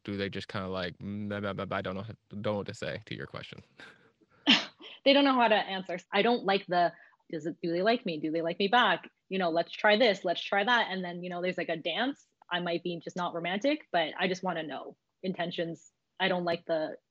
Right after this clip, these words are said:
Speaker 2: uncertainty. So I think that shocks people. What becomes an issue is, you know, I'll meet guys that are like, "Yeah, I'm down with that," and then are like,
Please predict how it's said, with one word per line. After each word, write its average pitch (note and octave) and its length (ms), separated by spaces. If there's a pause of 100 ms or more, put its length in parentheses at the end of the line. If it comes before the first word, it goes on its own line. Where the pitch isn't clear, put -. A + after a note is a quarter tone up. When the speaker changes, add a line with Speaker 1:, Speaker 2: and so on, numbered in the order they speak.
(120)
Speaker 2:
uncertainty. G3 760 (140)
So F#3 360
I F3+ 100
think F3 260
that F3+ 300 (160)
shocks - 560 (280)
people. C#4 440 (220)
What G3 340 (400)
becomes G#3 260
an G3 80
issue A3+ 400
is, F3+ 420
you F#3 80
know, F3 120
I'll E3 80
meet E3+ 160
guys E3+ 200
that E3 100
are E3 100
like, D#3+ 200
"Yeah, C4 140
I'm F#3+ 200
down B3 180
with G3 160
that," F#3+ 320 (340)
and G#3 180
then F#3+ 260
are F#3 140
like, F3+ 260